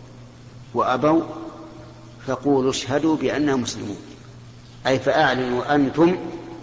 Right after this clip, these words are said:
أنكم مسلمون ولا تداهنونهم. وهذا هو الواجب،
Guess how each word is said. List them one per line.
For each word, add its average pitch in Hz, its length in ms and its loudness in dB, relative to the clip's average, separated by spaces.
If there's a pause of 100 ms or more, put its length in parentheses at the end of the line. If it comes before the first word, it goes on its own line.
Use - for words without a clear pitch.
(340)
أنكم 135 520 6
مسلمون 156 840 6 (340)
ولا 139 300 6
تداهنونهم. 117 800 0 (1160)
وهذا 135 320 4
هو 123 140 4
الواجب، 120 420 4